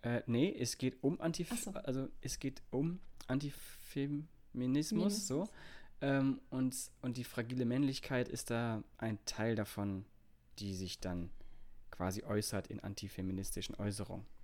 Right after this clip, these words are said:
Speaker 1: Oder
Speaker 2: Ah,
Speaker 1: letztendlich
Speaker 2: okay.
Speaker 1: auch Frauenhass. Also das ist, also ich muss ganz ehrlich sagen, ich, äh, bin eigentlich, ähm, ich hab den Artikel gelesen und da so ein kleines flaues Gefühl im Magen bekommen, weil ich mir dachte, das ist, äh, das ist schon irgendwie, das ist schon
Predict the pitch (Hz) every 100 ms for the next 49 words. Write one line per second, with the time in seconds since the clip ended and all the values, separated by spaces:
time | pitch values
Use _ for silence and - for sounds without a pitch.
0 | - 117 143 135 127 123 120 120 - 110
1 | 131 123 104 117 - - - 104 101 123
2 | - - - - - - - 135 147 -
3 | - 151 151 156 156 151 135 147 147 -
4 | 131 - - 135 139 - 139 143 135 139
5 | 127 127 127 123 - - - - - -
6 | - - - - - - - - - -
7 | - - - - 147 151 127 156 156 123
8 | 120 156 160 135 135 - 135 127 135 139
9 | - 123 131 - - - 156 117 101 104
10 | 104 - 123 113 110 - 113 120 - 110
11 | 110 - 120 - 110 110 110 - - -
12 | - 131 - 131 127 123 - - - -
13 | - - - - - 110 131 - 127 123